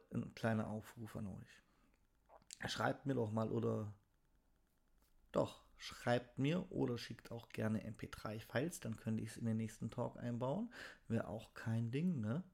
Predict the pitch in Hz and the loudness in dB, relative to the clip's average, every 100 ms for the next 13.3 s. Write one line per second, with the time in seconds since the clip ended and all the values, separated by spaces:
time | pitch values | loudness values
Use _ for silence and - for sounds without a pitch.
0 | - - - - - - 165 214 233 - | -20 -18 -16 -18 -4 2 6 6 4 4
1 | 185 185 185 170 165 147 147 147 147 147 | 6 8 6 4 0 0 2 4 4 4
2 | 147 135 131 147 - - - _ _ _ | 0 -4 -8 -16 -20 -20 -20 _ _ _
3 | - 127 156 147 143 139 131 123 117 120 | 4 8 8 10 10 10 8 4 0 -4
4 | 120 - _ _ - 117 - 113 104 101 | -8 -20 _ _ -4 2 6 6 6 2
5 | 98 101 104 - - - 196 - - 165 | 0 -6 -10 -4 0 6 6 6 -2 2
6 | 190 185 139 95 98 113 135 107 104 107 | 4 6 4 2 0 6 6 4 -2 -8
7 | - - 110 98 98 101 104 101 110 - | -8 -4 -4 -4 -8 -6 -6 -6 -10 -14
8 | - - - - - - - - - - | -16 -18 -18 -20 -20 -12 -10 -10 0 4
9 | 123 123 - 143 127 123 127 110 117 113 | 6 6 4 2 4 4 4 4 4 6
10 | 113 110 113 107 113 113 - - 113 110 | 4 4 2 4 2 2 -8 -2 2 4
11 | 107 107 - 107 110 107 101 110 104 - | 4 2 -2 -2 2 2 0 -2 -2 -2
12 | 104 104 101 101 127 - - - 120 - | -2 0 0 0 0 -2 -6 -4 -2 0
13 | 120 117 117 | 2 2 0